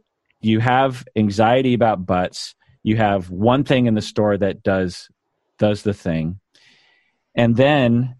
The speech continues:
you, he-, there's a, there's news reports, 'cause news likes to amp up,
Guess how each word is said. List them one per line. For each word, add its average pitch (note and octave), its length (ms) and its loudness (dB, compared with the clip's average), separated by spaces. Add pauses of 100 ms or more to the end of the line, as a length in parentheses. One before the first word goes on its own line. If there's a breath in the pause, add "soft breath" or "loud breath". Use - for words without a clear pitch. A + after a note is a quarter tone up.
(100)
you, A#2+ 180 2
he-, - 260 -10
there's A#2 300 0
a, G#2+ 160 -4
there's A#2 200 0
news E3+ 200 0
reports, F#2+ 320 -2
'cause G#2 200 -2
news B2+ 640 2
likes G#2 500 -2
to F#2 580 -2
amp G2 260 -2
up, F#2 240 -2